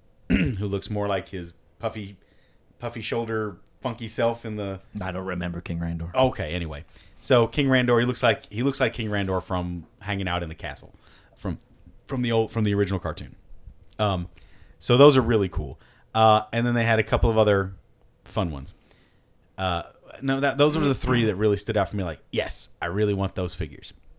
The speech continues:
Speaker 1: <clears throat> Then they've got the Giant figure,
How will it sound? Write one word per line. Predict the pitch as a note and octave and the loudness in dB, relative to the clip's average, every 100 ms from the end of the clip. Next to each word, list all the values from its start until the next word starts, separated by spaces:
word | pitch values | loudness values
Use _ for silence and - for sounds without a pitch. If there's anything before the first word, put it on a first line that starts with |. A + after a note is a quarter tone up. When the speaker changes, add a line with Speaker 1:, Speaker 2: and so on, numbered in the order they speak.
| _ - | _ 0
Speaker 1:
<clears throat> | G#3 D3 F2 - _ _ _ _ _ _ _ _ _ _ | 2 2 -2 -10 _ _ _ _ _ _ _ _ _ _
Then | G2 D#3 A#3+ G#3+ E3+ F3+ - - _ - _ _ _ _ _ - | -4 2 6 6 4 -2 -8 -20 _ -20 _ _ _ _ _ -10
they've | B2+ B2+ G#2+ | 0 0 6
got | B2 A#2 - - _ _ _ _ _ _ _ _ _ - | 8 8 6 -8 _ _ _ _ _ _ _ _ _ -20
the | A2+ A2 | -10 -4
Giant | G#2 D3+ D#3 B2+ - - | 2 6 6 4 -2 -8
figure, | A2 D#2+ D#2+ A2 | -8 -6 -8 -8